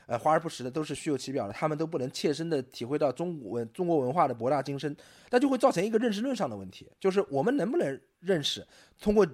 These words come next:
理性、通过知识去认识，呃，我们切身其实没有办法感知的那，那些议题，这个会造成这样的一个问题。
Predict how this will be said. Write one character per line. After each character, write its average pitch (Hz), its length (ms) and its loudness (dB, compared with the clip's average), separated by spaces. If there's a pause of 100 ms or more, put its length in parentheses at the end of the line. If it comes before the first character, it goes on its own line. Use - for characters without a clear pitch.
理 113 300 -4
性、 190 280 -4
通 214 160 -4
过 208 100 6
知 202 220 -8
识 127 320 -6
去 185 180 -8
认 147 240 -4
识， 110 240 -8 (320)
呃， 113 80 -6
我 117 100 -2
们 127 140 -4
切 190 160 0
身 165 160 -6
其 139 140 -8
实 135 120 -6
没 131 120 -4
有 147 100 0
办 143 100 -4
法 139 120 -6
感 98 200 -10
知 127 140 -12
的 147 180 -4 (380)
那， 123 160 -8
那 131 100 -6
些 120 140 -6
议 113 100 -8
题， 80 220 -18 (640)
这 - 80 -8
个 143 140 -4
会 160 160 -6
造 156 160 -2
成 120 160 -10
这 190 100 -4
样 175 120 -2
的 101 80 -10
一 98 40 -10
个 98 120 -10
问 98 120 -14
题。 92 200 -20